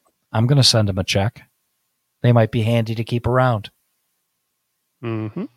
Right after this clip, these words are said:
Speaker 1: So, and that's our little bit on the cancel culture. You know, ladies and gentlemen, thank you very much for joining us this evening. We're gonna keep the show to about forty-five minutes. We really do appreciate you joining us this evening.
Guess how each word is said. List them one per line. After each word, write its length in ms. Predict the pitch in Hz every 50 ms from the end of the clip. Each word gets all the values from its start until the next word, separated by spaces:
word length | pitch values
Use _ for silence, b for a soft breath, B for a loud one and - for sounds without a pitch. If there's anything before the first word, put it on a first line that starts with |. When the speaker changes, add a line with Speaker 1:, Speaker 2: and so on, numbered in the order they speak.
| _ _ _ _ _ _ _ _ _ _ _ _ _ _ _ _ _ _ _ _ _ _ _ - - B B B B B B B B B B B B _ _
Speaker 1:
So, 360 | - - 107 98 92 90 - - _ _
and 180 | - 120 107 107
that's 220 | 117 120 120 -
our 140 | - 117 113
little 240 | 110 113 110 110 107
bit 260 | 101 120 113 110 -
on 220 | - 110 104 104 104
the 80 | 104
cancel 420 | - - 113 107 104 - - 95 -
culture. 480 | - - 101 98 - - 92 85 87 B B B B B B B B B B
You 80 | 131
know, 140 | 131 156 151
ladies 360 | 151 151 151 151 151 147 135
and 80 | 139 135
gentlemen, 320 | 135 139 139 143 143 139
thank 280 | 123 - 143 143 135 -
you 80 | 143 123
very 160 | 139 139 139
much 200 | 135 139 - -
for 80 | -
joining 380 | 120 - 135 131 131 131 131 135
us 140 | 131 - -
this 160 | 135 - -
evening. 400 | 139 131 127 131 143 147 147 139 _ _ _ 117
We're 160 | 110 107 110
gonna 180 | 113 110 107
keep 200 | - - 123 117
the 80 | - 107
show 200 | - - 123 117
to 100 | 113 120
about 200 | 107 110 110 -
forty-five 480 | - 127 120 113 110 - 123 117 110 107
minutes. 240 | 120 127 131 -
We 80 | - 107
really 400 | 98 98 104 120 135 127 127 123
do 160 | 120 127 127
appreciate 560 | 117 117 - 127 123 117 - 135 120 117 -
you 60 | 107 104
joining 340 | 117 117 117 117 117 113
us 160 | 117 117 - -
this 160 | - - -
evening. 360 | 120 113 110 117 117 117 117